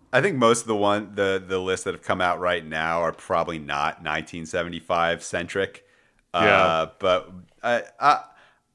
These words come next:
Speaker 1: once again, we're still pretty early in the process. But, like, I don't think it's gonna show up on as many lists as they're previous to, but I don't think it's gonna be com-,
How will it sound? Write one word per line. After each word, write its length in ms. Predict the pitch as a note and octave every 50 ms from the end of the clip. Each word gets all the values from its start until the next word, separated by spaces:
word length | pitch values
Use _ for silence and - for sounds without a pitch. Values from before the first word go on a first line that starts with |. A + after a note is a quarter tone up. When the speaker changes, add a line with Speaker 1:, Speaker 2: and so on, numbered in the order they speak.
| _ _ _
Speaker 1:
once 240 | C3 C#3 D#3 D3+ C#3+
again, 320 | C#3 A#2+ A#2+ A#2 A2 G#2+
we're 80 | G#2 G#2
still 220 | G2+ - B2+ A#2
pretty 520 | A2 - - - - A#2 A2+ G#2 G2 F#2 F#2
early 320 | F#2 F2+ F2 E2+ E2 D#2+
in 100 | D#2+ D#2
the 60 | D#2+ D2+
process. 560 | - - D#2+ D2+ D2+ D2 - - D2 D2+ -
But, 220 | - - G#2+ G#2+ -
like, 160 | A2+ A2 G2+
I 100 | C3 C#3+
don't 160 | D3+ D#3+ D3+
think 200 | - - C3+ A2+
it's 120 | B2 A#2 -
gonna 140 | A#2+ G#2 F#2+
show 260 | - - - G2 F#2
up 100 | F2 -
on 140 | F#2+ F#2 F2+
as 140 | E2+ D#2+
many 260 | F2 F2+ F2 F2 F2 E2
lists 240 | E2 E2 E2 D#2 -
as 140 | E2+ D2+ -
they're 120 | E2 D2
previous 540 | - - D2+ D2 D2 D2 E2 F2 F2+ E2+ -
to, 300 | - - G#2 G2+ G2+ G2+ F#2
but 180 | F#2 F2+ E2
I 160 | D#2+ F2+ G2
don't 180 | G2 G2 F#2 F2
think 220 | - F#2+ F2 -
it's 120 | E2 D#2+ -
gonna 200 | - F2+ E2 D#2+
be 120 | D#2 E2
com-, 200 | D#2+ - E2 D#2+